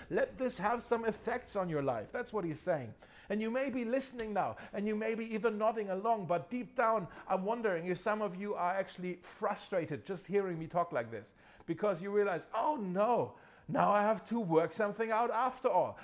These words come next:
Now it isn't just grace, now it is work, now it is effort. Now I have to try really hard to be good enough. Now I have to work, now I have to behave."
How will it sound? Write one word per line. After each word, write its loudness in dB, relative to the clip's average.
Now 6
it 6
isn't -2
just -4
grace, 0
now 4
it 4
is -2
work, 4
now 0
it 0
is -4
effort. 2
Now 6
I 6
have -2
to -2
try 0
really 2
hard 2
to -4
be -4
good -4
enough. 0
Now 6
I 6
have -2
to 0
work, 4
now 0
I 4
have -2
to -8
behave." -2